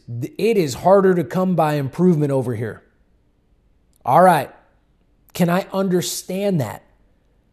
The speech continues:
Do I get that? Am I not allowed, am,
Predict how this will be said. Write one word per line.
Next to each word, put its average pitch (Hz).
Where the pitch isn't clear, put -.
Do 170
I 180
get 175
that? 110
Am 185
I 220
not 214
allowed, 202
am, 160